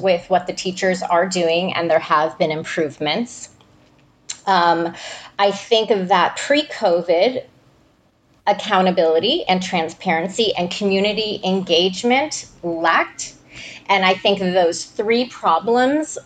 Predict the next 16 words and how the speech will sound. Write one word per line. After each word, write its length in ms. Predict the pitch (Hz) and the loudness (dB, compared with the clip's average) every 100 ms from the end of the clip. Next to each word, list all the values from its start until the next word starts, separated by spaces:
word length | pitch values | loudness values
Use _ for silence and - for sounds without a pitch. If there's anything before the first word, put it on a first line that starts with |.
| - | 0
are 140 | 185 | 0
continuing 1200 | 185 208 185 - - 262 277 226 175 165 175 180 | 0 -4 -4 -4 0 0 2 0 0 -2 -4 -6
to 100 | - | -8
poison 960 | 185 - 220 214 220 190 170 165 175 185 - - - _ _ - | -8 -4 0 2 0 -2 0 0 -2 -4 -10 -20 -20 _ _ -2
uh, 320 | 185 165 151 - - 185 | 0 2 2 -2 -4 -2
the 60 | 202 - | -2 0
covid 360 | 240 226 202 185 - | 0 0 0 -2 -4
situation, 680 | 185 196 165 135 - 151 151 123 - | -4 -2 0 0 0 -2 -2 -4 -2
and 80 | 190 | 0
they're 200 | 175 175 196 | 2 0 0
bleeding 360 | 202 202 196 170 202 | 0 0 0 -2 -2
into 540 | 196 202 - 175 160 123 | -2 -2 -2 0 0 -2
the 60 | 170 170 | -6 -2
covid 300 | 180 175 139 | -2 -2 -4
situation. 720 | - 147 - 139 117 - 139 131 - - - - | -6 -6 -4 -2 -2 -2 -2 -4 -10 -16 -18 -4
For 180 | 208 202 | 0 0